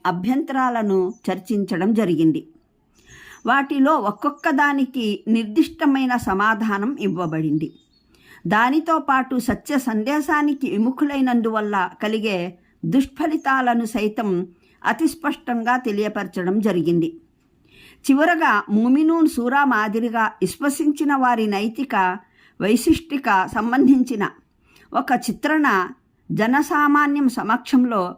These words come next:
పెట్టడం జరిగింది. ఇక ఈ ప్రమాణం ఆధారంగా చూసుకోండి, ఎవరు ఎలాంటి వారో అని. ఒకవైపున ఈ శీల స్వభావాల జనులు ఉన్నారు.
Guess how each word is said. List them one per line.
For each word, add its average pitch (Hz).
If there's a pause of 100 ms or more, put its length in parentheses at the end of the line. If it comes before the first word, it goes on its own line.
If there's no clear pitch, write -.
పెట్టడం 185
జరిగింది. 170 (960)
ఇక 269 (180)
ఈ 294
ప్రమాణం 262 (100)
ఆధారంగా 254
చూసుకోండి, 196 (640)
ఎవరు 262
ఎలాంటి 262
వారో 226 (100)
అని. 190 (380)
ఒకవైపున 254 (100)
ఈ 269
శీల 269
స్వభావాల 233
జనులు 190 (460)
ఉన్నారు. 190